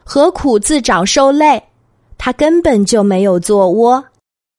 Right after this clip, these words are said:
喜鹊老师要检查作业啦，她找到小杜鹃。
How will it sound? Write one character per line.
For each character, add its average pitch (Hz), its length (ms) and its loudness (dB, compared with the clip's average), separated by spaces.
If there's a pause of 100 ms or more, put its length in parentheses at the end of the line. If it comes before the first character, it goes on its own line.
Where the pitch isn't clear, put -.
(480)
喜 233 240 -4
鹊 302 180 0
老 240 220 0
师 269 360 -2
要 269 140 0
检 190 240 -2
查 196 220 -2
作 277 180 0
业 285 300 2
啦， 202 320 -2 (500)
她 294 140 -2
找 220 180 0
到 247 200 0
小 190 200 -4
杜 247 200 -2
鹃。 294 400 -2